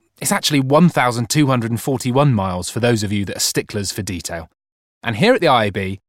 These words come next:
we boast more than one thousand two hundred member organisations, so every episode we'll be choosing one at random and asking them to pick a willing representative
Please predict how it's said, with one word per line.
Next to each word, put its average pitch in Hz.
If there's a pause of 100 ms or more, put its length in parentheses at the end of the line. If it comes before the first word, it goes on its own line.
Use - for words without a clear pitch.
(160)
we 160
boast 151
more 151
than 147
one 180
thousand 127
two 170
hundred 101
member 120
organisations, 107 (120)
so -
every 127
episode 113 (100)
we'll 135
be 120
choosing 113
one 156
at -
random 90 (140)
and 117
asking 117
them 117
to 120
pick -
a 131
willing 165
representative 104